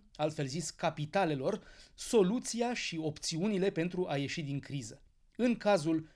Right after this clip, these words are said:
ipotetic al unei reacții militare, tot comitetul e instanța care o poate propune și defini. El adresează și directive Comitetului Militar al Uniunii Europene, compus din șefii de stat major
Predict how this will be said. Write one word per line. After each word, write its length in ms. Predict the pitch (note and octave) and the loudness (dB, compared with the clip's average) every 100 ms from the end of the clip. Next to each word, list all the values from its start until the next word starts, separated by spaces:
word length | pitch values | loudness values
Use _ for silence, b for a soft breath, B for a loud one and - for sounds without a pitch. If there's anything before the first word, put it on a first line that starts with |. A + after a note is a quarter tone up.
| B | B
ipotetic 800 | D3 C#3 D#3 D#3 G#3+ G3+ C#3+ - | -6 -4 -2 2 4 4 0 -6
al 100 | C3+ | -4
unei 240 | D3 C#3+ | -2 0
reacții 420 | B2+ D#3 D3+ - C3+ | 4 2 2 -4 -4
militare, 540 | C#3 D#3+ G#3+ A3+ G#3 B B B - | -4 0 2 2 0 B B B 4
tot 220 | D4 C#4 | 4 4
comitetul 680 | - F#3 F3 A#3 G#3+ D#3 D#3 | 4 4 2 0 0 2 2
e 60 | |
instanța 760 | G3 E3 D3+ - F#3 G#3 G#3+ G3 | 2 2 0 0 0 2 2 2
care 260 | G3 G3 | 4 4
o 120 | F3+ | 2
poate 300 | D3 D#3 D3+ | 2 0 0
propune 460 | - C3+ - G3 F#3 | -4 -6 -4 -2 0
și 200 | D#3 F#3 | -2 -2
defini. 600 | C#3+ D3+ - C3+ B2 G#2+ _ - _ | 0 0 -2 -6 -6 -8 _ -20 _
El 400 | E3 E3 A#3 A#3+ B B B | 0 2 4 0 B B B
adresează 560 | E3+ E3 E3 G#3+ G3 | 2 2 4 4 4
și 200 | D#3 - | 2 0
directive 580 | F3+ F3+ D3+ - G#3 G#3 | 0 0 0 -2 0 0
Comitetului 640 | G3+ F#3+ F3 G3+ - F3 F3 | 2 2 2 0 -2 0 0
Militar 680 | F3+ F3+ - A3+ D3+ - - | 0 0 4 4 4 -6 -8
al 140 | C#3+ | -4
Uniunii 420 | C#3+ C#3+ C#3+ D3 C3 | -2 0 0 0 -2
Europene, 560 | B2+ B2+ F3+ G3 G#3 B B B | -4 -4 -2 -2 -2 B B B
compus 480 | - A3 D#3 A3+ F#3 | 2 2 2 -2 0
din 160 | D#3+ F#3+ | 0 0
șefii 420 | - F#3+ F#3 D#3+ | 2 2 0 -2
de 80 | C#3+ | -4
stat 280 | - E3 | 0 0
major 460 | D#3 C3 A2+ F#3 | 0 -4 0 -2